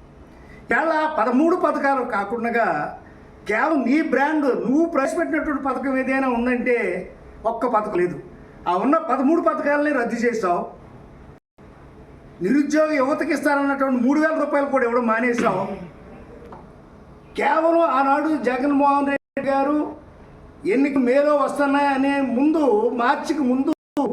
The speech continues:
కొన్ని అభివృద్ధి కార్యక్రమాలకి క్యాబినెట్ ఆమోదంలో వాటికి డబ్బులు కూడా మంజూరు చేసి, ఏదైతే ఆర్థిక రి-, ఆ యొక్క వెసులుబాటును కూడా చూపించి, ఈ కార్యక్రమాలు వెంటనే చేయండి అన్నప్పుడు, వెంటనే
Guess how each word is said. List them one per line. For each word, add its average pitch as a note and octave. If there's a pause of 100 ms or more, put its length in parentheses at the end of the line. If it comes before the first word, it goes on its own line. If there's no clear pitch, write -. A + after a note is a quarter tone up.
(1200)
కొన్ని C#4+
అభివృద్ధి C#4+
కార్యక్రమాలకి C4 (420)
క్యాబినెట్ C#4+
ఆమోదంలో C4+
వాటికి C4
డబ్బులు A3+
కూడా C#4
మంజూరు A#3+
చేసి, B3 (1160)
ఏదైతే C4+ (380)
ఆర్థిక C#4
రి-, C4+ (540)
ఆ A#3
యొక్క A#3 (320)
వెసులుబాటును C#4+
కూడా B3+ (120)
చూపించి, B3 (320)
ఈ A#3+
కార్యక్రమాలు C4+
వెంటనే B3+
చేయండి B3+
అన్నప్పుడు, A#3
వెంటనే A3+